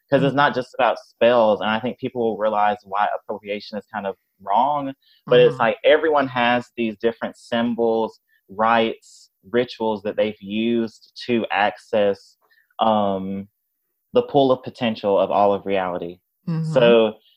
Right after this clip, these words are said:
Speaker 1: with hoodoo, we use these different herbs, like, everything in reality exists in this plane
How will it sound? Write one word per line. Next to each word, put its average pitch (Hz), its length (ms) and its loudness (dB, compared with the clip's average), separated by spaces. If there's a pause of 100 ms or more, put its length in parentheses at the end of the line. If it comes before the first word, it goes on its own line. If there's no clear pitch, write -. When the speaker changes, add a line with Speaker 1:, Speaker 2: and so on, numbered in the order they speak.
(140)
Speaker 1:
with 123 200 4
hoodoo, 156 680 4 (640)
we 117 180 0
use 123 480 2
these 110 180 -2
different 117 440 0
herbs, 120 580 4
like, 104 260 0 (480)
everything 135 760 2 (120)
in 120 200 2
reality 110 580 0 (260)
exists 113 560 0 (280)
in 104 180 -4
this 127 220 0
plane 117 640 0